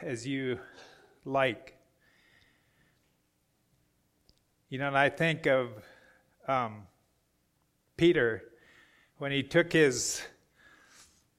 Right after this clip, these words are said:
he was on the boat, and he, it was storming, and the, the waves were high, and the wind was blowing, and,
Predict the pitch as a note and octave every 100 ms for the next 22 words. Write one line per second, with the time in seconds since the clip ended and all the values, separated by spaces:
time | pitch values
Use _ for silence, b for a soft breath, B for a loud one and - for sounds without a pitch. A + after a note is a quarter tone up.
0 | _ _ B2 D3+ D#3 D3+ E3 D3+ B2 D#3
1 | E3+ B2 C3+ B2+ A#2 - D#3+ C3+ C#3 -
2 | - D#3+ D#3+ D#3 C#3+ B2+ A2 F2+ - _
3 | C3+ A#2+ B2 - C#3+ B2+ C#3+ D#3+ - C#3+
4 | A#2+ C3+ D3+ D#3 C#3+ B2+ B2+ D3 E3 D#3+
5 | C3 B2+ D3+ D#3 D#3 D#3+ C#3+ A#2